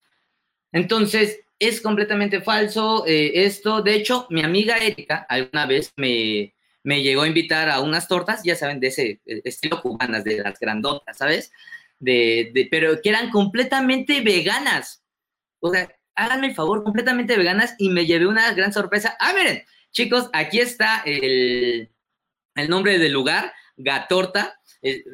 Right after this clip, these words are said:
cien por ciento recomendable, si era lo que les estaba diciendo. Eh, yo fui a, a Gatorta y, pues, obviamente yo soy un, un carnívoro,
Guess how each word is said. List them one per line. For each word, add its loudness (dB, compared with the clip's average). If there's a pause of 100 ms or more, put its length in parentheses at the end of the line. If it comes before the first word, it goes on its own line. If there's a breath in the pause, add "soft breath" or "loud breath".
(120)
cien -2
por -2
ciento -2
recomendable, 0
si 0
era 2
lo 0
que -2
les 0
estaba 0
diciendo. -4 (380 soft breath)
Eh, 0
yo 0
fui 0
a, 2
a -2
Gatorta -2 (320)
y, 2 (140)
pues, -2 (180)
obviamente 0
yo 0
soy -2
un, -4
un -6
carnívoro, -4